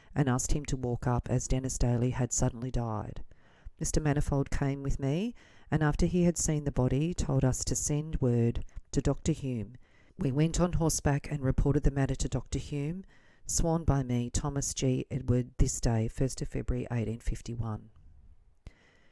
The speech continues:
And Mary Daly also put a report in for the inquest, Colony Victoria, District of Belfast. "Mary Daly, wife of Dennis Daly, being duly sworn, states,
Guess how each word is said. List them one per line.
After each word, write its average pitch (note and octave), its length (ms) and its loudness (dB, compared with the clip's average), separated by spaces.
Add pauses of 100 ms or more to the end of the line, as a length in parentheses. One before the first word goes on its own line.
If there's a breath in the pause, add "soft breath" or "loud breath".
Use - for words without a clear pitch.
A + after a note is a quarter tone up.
(520 soft breath)
And C3+ 420 2
Mary D3 280 2
Daly C3+ 420 6
also C3+ 580 2 (200)
put D3 140 4
a C3+ 60 4
report C3+ 400 4
in C3+ 220 -6
for C3 240 0
the C#3 100 2
inquest, - 800 0
Colony C#3 340 0
Victoria, C3 600 4
District - 480 -4
of B2+ 140 -4
Belfast. A#2+ 680 -2 (680 soft breath)
"Mary E3 260 6
Daly, D3 380 8
wife C3+ 320 0
of C3+ 80 -4
Dennis C#3 360 0
Daly, C#3+ 560 0
being C3+ 220 -2
duly C#3 320 2
sworn, C3 460 -4
states, - 680 -4